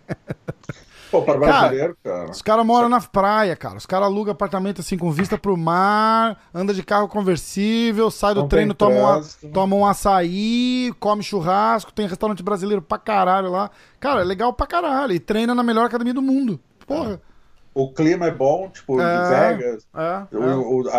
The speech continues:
Speaker 2: as taxas não são altas lá, é tipo Vegas, só que, pô, o clima é muito melhor. Ah, o problema é, são as temporadas de furacão, terremoto, essas porra lá, né? Furacão tem bastante. Mas aí,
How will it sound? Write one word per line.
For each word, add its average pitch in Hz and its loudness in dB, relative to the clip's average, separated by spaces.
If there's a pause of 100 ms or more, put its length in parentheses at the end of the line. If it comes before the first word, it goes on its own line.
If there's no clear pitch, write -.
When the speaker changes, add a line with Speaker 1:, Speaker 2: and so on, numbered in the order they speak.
(120)
Speaker 2:
as - -10
taxas 131 -2
não 131 -6
são 135 0
altas 127 -4
lá, 131 0
é 120 -2
tipo - -8
Vegas, 117 0
só 131 -2
que, - -10
pô, 131 0
o 107 -4
clima 127 -2
é 120 -2
muito 127 -6
melhor. 120 0 (840)
Ah, 107 2
o 104 -2
problema 156 2
é, 220 2
são - -4
as - -6
temporadas 185 2
de 180 -12
furacão, 147 2
terremoto, 107 -6
essas - -18
porra 95 -4
lá, 90 -6
né? 92 -10
Furacão 113 -2
tem 117 -8
bastante. 90 -8 (1500)
Mas 87 -8
aí, 113 -2